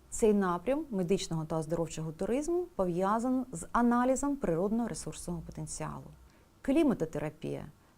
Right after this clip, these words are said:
від клімат і терапія, лікування кліматом, один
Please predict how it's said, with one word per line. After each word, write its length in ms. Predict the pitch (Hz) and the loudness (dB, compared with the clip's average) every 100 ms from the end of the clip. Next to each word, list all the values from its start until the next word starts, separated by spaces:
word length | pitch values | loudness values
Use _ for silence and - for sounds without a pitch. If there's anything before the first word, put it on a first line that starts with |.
| - | -2
від 260 | 170 175 - - | -2 -2 -12 0
клімат 480 | 220 196 170 165 - | 2 4 2 -2 -6
і 80 | 190 | -6
терапія, 640 | - 185 196 190 185 139 131 - - _ 196 | 0 0 0 2 2 2 -2 -12 -20 _ -2
лікування 600 | 233 277 240 175 143 - | 2 4 6 4 0 -4
кліматом, 500 | - 165 135 - 147 156 - - - - | -2 0 -2 -6 -10 -10 -20 -20 -20 -4
один 320 | 185 180 202 | 2 4 4